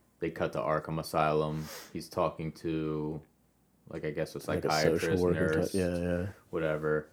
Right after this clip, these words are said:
Speaker 1: Um, I, <laughs> I don't even remember what they're talking about at this point 'cause I'm, like, alre-, I'm still, like, in my head watching the movie, still, like, thinking of how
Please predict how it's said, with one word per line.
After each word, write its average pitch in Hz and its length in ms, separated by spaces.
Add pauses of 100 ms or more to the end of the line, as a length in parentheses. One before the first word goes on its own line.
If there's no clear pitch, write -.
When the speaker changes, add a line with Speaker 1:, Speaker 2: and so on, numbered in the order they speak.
(640)
Speaker 1:
Um, 80 540 (220)
I, 67 180 (140)
<laughs> - 140
I 110 60
don't 110 240
even 101 120
remember 92 460
what 85 200
they're 85 120
talking 85 260
about 90 160
at 82 40
this 92 160
point 95 220
'cause 87 100
I'm, 82 120
like, 82 160
alre-, 82 340
I'm 87 160
still, 92 280
like, 82 300 (300)
in 117 100
my 101 140
head 90 360
watching 85 280
the 82 80
movie, 82 320
still, 85 320
like, 80 300 (300)
thinking 85 420
of 78 120
how 80 300